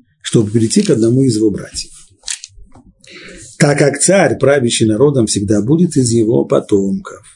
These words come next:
и ни один из братьев не будет властвовать над ними. То есть, цари будут не всегда,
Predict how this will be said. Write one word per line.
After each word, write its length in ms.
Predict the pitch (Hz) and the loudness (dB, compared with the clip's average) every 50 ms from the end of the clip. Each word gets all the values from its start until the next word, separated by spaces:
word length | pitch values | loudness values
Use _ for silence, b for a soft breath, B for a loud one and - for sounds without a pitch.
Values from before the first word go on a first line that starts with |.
| _ - | _ 0
и 240 | - 170 185 180 175 | 2 2 4 4 4
ни 160 | 165 160 156 | 4 4 4
один 520 | 147 139 135 131 120 113 117 131 123 110 92 | 4 2 2 2 2 0 2 0 2 2 0
из 140 | 90 87 - | -2 -4 -2
братьев 460 | - 127 170 202 190 - - - - _ _ _ - | -2 0 0 0 0 -2 -6 -10 -10 _ _ _ -14
не 80 | - 92 | -12 -8
будет 280 | 92 95 95 95 95 | -6 -4 -4 -2 0
властвовать 540 | - 117 143 175 175 - - 160 156 151 - _ _ - - - | 0 2 2 2 0 -4 -6 -8 -8 -10 -10 _ _ -20 -12 -6
над 260 | - 101 107 - - - - _ _ - - | -6 -4 -6 -6 -10 -14 -20 _ _ -6 -2
ними. 380 | 104 101 98 87 151 151 - - - - - - - - - | 0 0 0 0 -2 -2 -4 -4 -4 -16 -20 -20 -20 -10 -2
То 160 | - 170 165 | 2 2 2
есть, 220 | 127 98 - - - - B B B B B B B B B B B B B _ _ - - _ - - - - _ - | 2 2 -2 -6 -14 -20 B B B B B B B B B B B B B _ _ -20 -20 _ -20 -20 -20 -18 _ -4
цари 360 | - 175 175 165 165 202 233 | 0 2 4 4 6 4 4
будут 300 | 233 247 233 240 208 180 | 4 4 4 2 2 4
не 100 | 240 226 | 2 2
всегда, 640 | 185 - 233 226 180 180 175 247 190 117 - - | 4 2 2 2 4 4 2 2 0 0 -4 -8